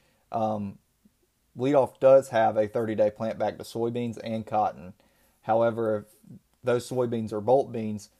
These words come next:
we have no plant back, so you can plant them as early as you would like as well. When we get to the point of wanting to burn down, but we're about two weeks away from planting soybeans, this is where I would consider Elevore. Elevore is a new product that we have,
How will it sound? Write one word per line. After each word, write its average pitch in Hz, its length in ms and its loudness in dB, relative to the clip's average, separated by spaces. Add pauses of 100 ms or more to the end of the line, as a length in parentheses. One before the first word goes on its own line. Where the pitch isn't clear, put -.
(120)
we 117 120 -8
have 107 160 -2
no 113 160 -2
plant 117 320 -6
back, 98 240 -6
so - 100 -12
you 113 160 -6
can 113 160 -12
plant 117 240 -8
them 117 140 -8
as 110 100 -10
early 113 300 -4
as 107 100 -8
you 110 80 -6
would 107 160 -6
like 110 320 -4
as - 160 -14
well. 107 380 0 (1800)
When 120 120 -12
we 120 80 -8
get 147 160 -8
to 147 80 -14
the 123 80 -8
point 117 460 -4
of 107 420 -4 (400)
wanting 139 300 -4
to 127 60 -2
burn 123 280 -2
down, 110 480 -4
but 107 160 0
we're 120 140 -4
about 117 280 -2
two 127 200 -6
weeks 117 180 -6
away 107 240 -2
from 104 160 -12
planting 104 300 -6
soybeans, 101 720 -10 (420)
this 139 200 -6
is 139 120 -8
where 131 200 0
I 120 100 0
would 110 340 -4
consider 107 580 -6
Elevore. 101 560 -6 (480)
Elevore 120 440 -2
is 107 80 -8
a 107 80 -8
new 117 180 -6
product 123 380 -2
that 107 100 -4
we 110 120 -6
have, 113 360 -2